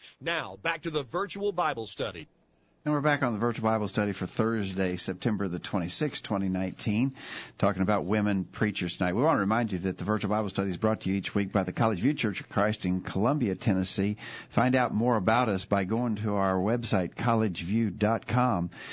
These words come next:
Speaker 2: And, uh, uh, lots of information there, uh, a lot of teaching materials that are available. And we're always, uh, uh, open to your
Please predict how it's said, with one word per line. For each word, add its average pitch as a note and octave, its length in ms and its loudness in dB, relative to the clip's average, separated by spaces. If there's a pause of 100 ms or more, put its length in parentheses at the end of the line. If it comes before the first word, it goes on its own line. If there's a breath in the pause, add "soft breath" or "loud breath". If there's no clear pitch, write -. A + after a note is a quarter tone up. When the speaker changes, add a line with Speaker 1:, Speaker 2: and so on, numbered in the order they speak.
(220 loud breath)
Speaker 2:
And, F#2 320 2
uh, F#2 60 2 (680)
uh, E2 120 -4 (120)
lots G#2+ 360 -2
of G#2+ 80 0
information A2 560 0
there, G#2+ 440 2
uh, F#2+ 220 0
a - 80 -4
lot G2 140 -2
of - 80 -20
teaching F#2+ 260 -2
materials F2+ 480 -2
that F#2 140 -2
are F2 180 -4
available. A2 560 -2 (260 loud breath)
And G#2 260 2
we're A2+ 180 2
always, B2+ 560 2
uh, F#2+ 580 0 (180)
uh, F2 320 -2
open F#2+ 280 0
to G#2 100 -2
your F#2 240 0